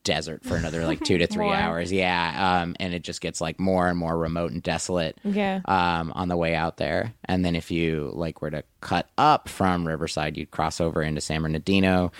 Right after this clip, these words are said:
Speaker 1: County, and then you could take, you could take San Bernardino County all the way up into Nevada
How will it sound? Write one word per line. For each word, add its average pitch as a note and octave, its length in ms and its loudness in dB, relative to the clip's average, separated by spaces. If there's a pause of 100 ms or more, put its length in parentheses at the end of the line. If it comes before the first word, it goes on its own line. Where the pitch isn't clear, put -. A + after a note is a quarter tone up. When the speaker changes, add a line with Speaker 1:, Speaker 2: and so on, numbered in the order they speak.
(240)
Speaker 1:
County, F2 380 2
and D#2 140 0
then D#2 140 -4
you D2 80 -6
could - 180 -6
take, - 240 -6
you C2+ 80 -8
could - 140 -12
take - 160 -10
San E2+ 200 -2
Bernardino F2 420 -2
County D#2+ 360 -8
all E2 220 -4
the D#2 60 -6
way D#2+ 100 -4
up D2 100 -8
into D#2 140 -4
Nevada D#2 640 -2